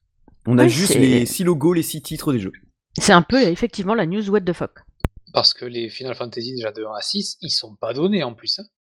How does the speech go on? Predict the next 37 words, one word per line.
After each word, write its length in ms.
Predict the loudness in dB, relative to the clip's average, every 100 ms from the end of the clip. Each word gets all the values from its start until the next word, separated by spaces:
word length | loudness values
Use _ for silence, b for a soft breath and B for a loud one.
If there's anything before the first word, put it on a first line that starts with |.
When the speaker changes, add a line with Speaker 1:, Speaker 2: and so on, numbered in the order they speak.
| 0
Speaker 1:
Non, 240 | 6 6 6
ah 160 | 4
non, 100 | 4
non, 120 | 2
c'est, 340 | 0 0 0 0
euh, 80 | 0
bah, 100 | -2
le 80 |
dernier 320 | 0 2 2 4
doit 160 | 2
être 200 | 2 -4
à 420 | -4 -2 -6 -10 _ _ -20 -20 _ _ _ _
huit, 380 | 2 2 2 -12 -6
dix, 460 | -2 0 -2 -6 -6
je 80 | -2
sais 60 |
plus. 200 | -2 -4 _ _ _
Speaker 2:
Ah, 80 | 0
j'allais 180 | 2 0
dire 160 | 0 -2
onze 160 | -2
balles, 240 | 2 2 2
mais 140 | -6
oui, 240 | -6 -4
euh, 140 | -4 -4
ça 120 | -6
doit 100 | -8
être 100 | -6
à 20 |
peu 80 | -8
près 140 | -8
dans 80 | -10
ces 260 | -6 -6 -2
eaux-là, 220 | 0 0
ouais. 100 | -2 -8 _ _ _ _ -8 -8 -8 -4
Speaker 1:
Donc, 280 | 6 6 8
euh, 640 | 6 6 6 6 4 2